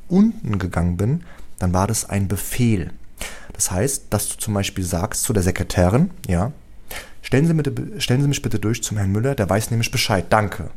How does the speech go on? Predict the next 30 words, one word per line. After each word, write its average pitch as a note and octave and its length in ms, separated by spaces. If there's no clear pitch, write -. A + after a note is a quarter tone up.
Ja? F#2 220
Oder A#2 160
"Können F3+ 360
Sie G#2 120
mich F#2 220
bitte G#2+ 220
durchstellen?" C#3+ 640
Dann G3 100
ist G#3 140
es - 80
eher A#2 100
eine A2 140
Frage. F#2+ 580
Und G2+ 60
man F#2+ 100
muss C#3 120
schauen, C#3 260
dass B2 140
man G#2 100
wirklich G#2 240
sehr F2 200
selbstbewusst - 720
und G#2+ 80
auch F#2 100
sehr F2 280
selbstbestimmend - 920
und - 80
auch F2+ 80
bestimmend - 500
rüberkommt, D#3 440